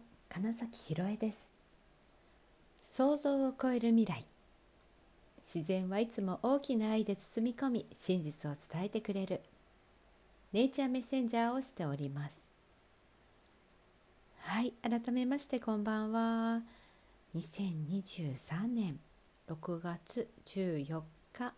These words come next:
見えるラジオ、始まりました。はい、十四日ってね、えー、二十四日には見えるの初日です。もう本当に近づいてきた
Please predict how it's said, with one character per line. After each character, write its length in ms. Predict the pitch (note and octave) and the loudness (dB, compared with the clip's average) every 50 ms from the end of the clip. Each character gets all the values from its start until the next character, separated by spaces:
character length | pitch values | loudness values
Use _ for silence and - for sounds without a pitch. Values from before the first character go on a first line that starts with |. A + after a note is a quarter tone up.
| - - - - - - - - - - - - - - - - | -16 -20 -20 -20 -20 -20 -20 -20 -20 -20 -20 -20 -20 -20 -12 -6
見 200 | - A3 A3+ A3+ | 0 2 4 4
え 160 | A3+ A3+ A3 | 4 4 4
る 120 | G#3+ A3+ A3+ | 2 2 4
ラ 140 | A#3 A3+ A3 | 4 2 0
ジ 260 | - - A3 A3+ A#3 | 0 2 2 2 2
オ、 120 | A#3+ A3 - - - - - - - - - - - - - - - | 2 0 -4 -10 -20 -20 -20 -20 -20 -20 -20 -20 -20 -20 -20 -20 -8
始 240 | - E3 D3+ D3+ D3 | -6 -4 -2 -2 -2
ま 140 | C3+ C#3 C3 | -2 -4 -4
り 100 | B2+ B2 | -6 -6
ま 160 | B2 B2 B2 | -8 -8 -6
し 140 | - - - | -6 -6 -6
た。 100 | - - - - - B2+ C3 B2+ C#3 - - - - - - - - - - - - - - - | -6 -6 -6 -6 -6 -8 -8 -10 -12 -16 -18 -20 -20 -20 -20 -20 -20 -20 -20 -20 -16 -14 -8 -2
は 280 | - F#3+ F#3+ G3+ G3+ G3 | 0 2 2 4 4 2
い、 100 | F3+ - - - - - - - - - - - - | 2 0 -2 -8 -14 -12 -12 -12 -14 -14 -14 -4 2
十 280 | - G3 F#3+ F#3 E3+ | 6 6 8 8 6
四 240 | D#3 D3+ D#3+ E3+ D#3 D#3 - - - - | 6 4 4 2 0 -2 -8 -12 -2 0
日 180 | G3 G3 G#3+ | 4 4 4
っ 60 | A3 | 4
て 360 | G#3+ - - - - E3 D3+ D#3 | 2 0 -6 -2 0 2 2 2
ね、 380 | E3 E3+ F3+ F3 D#3 - - - - - - - - - A3 G3 - - | 2 2 2 2 0 -2 -4 -8 -14 -18 -14 -10 -10 -8 -8 -10 -6 -4
え 320 | - D#3 D3+ D3+ D#3 D#3+ | -2 0 0 0 2 2
ー、 20 | D#3 | 2
二 240 | D#3+ F3 G#3+ A#3 A3 | 4 4 4 4 4
十 240 | - A#3 G3+ F3 | 4 4 2 2
四 280 | D#3+ D3+ D#3 F3 F#3+ - - - - - | 2 4 4 2 2 0 -2 -10 -18 -6
日 300 | - B3 - - - - | -2 0 2 2 2 2
に 280 | - F3+ F#3 G#3 A3 G#3 | 2 2 4 6 6 6
は 440 | F#3+ G3+ G#3 G#3+ G3+ F#3+ E3 - - - - - - - - - - - | 6 4 4 2 2 2 0 -2 -4 -12 -20 -20 -20 -20 -20 -20 -16 -8
見 340 | - E3 E3 E3 F3 F3 E3 | -4 -2 0 0 2 2 2
え 60 | D#3 | 2
る 100 | C#3+ C#3 | 2 0
の 200 | C#3 C#3+ D3 D3 | -2 -2 -2 -2
初 240 | D3 C#3 - - D#3 | -2 -4 -4 -2 0
日 360 | D#3 E3 F#3+ F#3+ - - G3 | 0 2 2 0 0 -2 0
で 160 | F3 G3+ G3+ G3+ | 2 2 2 2
す。 180 | - - - - - - - - - - - - - - - - | 0 -4 -8 -12 -18 -20 -20 -20 -16 -14 -14 -14 -14 -16 -10 -4
も 300 | - A3 A#3 A#3 A3+ A3 | -2 0 2 2 2 2
う 20 | G#3+ | 2
本 260 | G#3 A#3+ A#3+ A#3+ A#3 | 0 -2 -2 -2 -2
当 220 | A#3 - A#3+ A#3+ | -2 -2 0 2
に 120 | A#3+ A#3 A3+ | 2 0 0
近 220 | A#3 - - B3 A#3 | -2 -2 0 0 0
づ 200 | A3+ A3+ A#3 A#3 | 2 2 0 -2
い 60 | A#3 | 0
て 140 | A3+ - A#3 | -2 -4 -4
き 140 | - - - | -4 -8 -6
た 380 | - - - - - - A3+ | -4 -2 -2 0 0 0 0